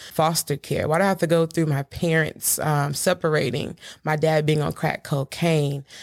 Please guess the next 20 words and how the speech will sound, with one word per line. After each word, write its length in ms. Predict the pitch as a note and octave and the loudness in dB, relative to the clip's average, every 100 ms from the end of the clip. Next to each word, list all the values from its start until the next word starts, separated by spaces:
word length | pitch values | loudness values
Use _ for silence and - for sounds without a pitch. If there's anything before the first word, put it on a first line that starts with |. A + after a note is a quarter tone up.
| C#3+ | -6
I 60 | |
mean, 160 | E3+ E3 | -2 2
the 80 | D3+ | 4
list 300 | D#3 F#3 F3+ | 4 2 0
of 100 | D#3 | -2
traumas 540 | - E3+ E3+ E3+ D#3 | 0 2 4 4 2
and 80 | D3 | 0
experience 560 | - - E3 E3 B2 - | -2 0 2 2 0 -2
kept 260 | - C#3+ | -2 -2
going 240 | - C#3 - | 0 -2 -2
on 260 | C#3 D3+ D3+ | -2 0 0
and 180 | C#3 - | -2 -4
on. 440 | D3 C#3+ C3+ C#3 - - - - | -2 0 0 -4 -10 -20 -16 -4
And 200 | D#3 D#3+ | -2 2
God 260 | E3+ E3 | 2 2
really 180 | E3 E3+ | 2 0
took 240 | E3 F3+ | 0 -4
me 140 | F3 D#3 | -2 -4
through 220 | - E3 | -2 0
revelation, 1040 | D#3 C#3+ C#3+ C#3 D3 D3 - C#3+ D3 D#3 | 2 2 0 0 0 2 0 -2 -6 -8